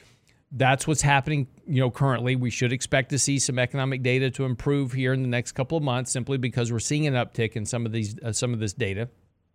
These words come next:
But the question is sustainability. And again, how much more can you continue to kind of tap into the consumer wallet before that wallet is empty?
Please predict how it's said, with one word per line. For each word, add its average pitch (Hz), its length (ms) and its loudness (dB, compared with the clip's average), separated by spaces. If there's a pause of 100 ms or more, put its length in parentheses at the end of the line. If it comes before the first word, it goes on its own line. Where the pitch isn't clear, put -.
(880)
But 139 100 0
the - 60 -8
question 147 380 2
is 135 120 0
sustainability. 104 760 -2 (1600)
And 135 140 2
again, 131 400 4
how 156 200 2
much 147 280 0
more 143 480 4
can 127 160 0
you 120 100 0
continue 135 560 0
to 120 120 -4
kind 123 180 0
of 110 100 -2
tap 139 380 2
into 127 160 -2
the 113 100 -4
consumer 110 460 -2
wallet 135 680 0 (420)
before 139 440 2
that 123 180 2
wallet 123 440 2
is 117 200 0
empty? - 380 -2